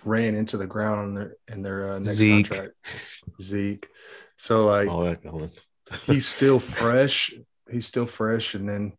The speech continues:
Speaker 1: A J Dillon, they'll use him like they use Jamal Williams, just to pound,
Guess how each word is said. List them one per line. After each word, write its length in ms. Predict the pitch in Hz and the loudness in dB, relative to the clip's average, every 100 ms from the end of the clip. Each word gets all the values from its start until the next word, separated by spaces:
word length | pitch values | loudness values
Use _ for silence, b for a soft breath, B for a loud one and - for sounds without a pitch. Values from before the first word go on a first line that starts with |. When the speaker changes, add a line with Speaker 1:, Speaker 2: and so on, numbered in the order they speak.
| b b - | b b -4
Speaker 1:
A 100 | 110 | -2
J 180 | 110 104 | 0 0
Dillon, 520 | 110 110 110 104 95 | 0 0 0 -2 -6
they'll 180 | 113 110 | -6 -2
use 240 | 107 107 | 0 0
him 140 | 110 107 | -2 -2
like 180 | 104 | -4
they 100 | 101 | -4
use 180 | 104 104 | -4 -4
Jamal 320 | 101 104 104 | -4 -2 -2
Williams, 420 | 101 101 101 101 - | -2 -6 -6 -8 -10
just 160 | 101 | -12
to 80 | 98 | -10
pound, 440 | 101 98 98 101 | -6 -4 -4 -8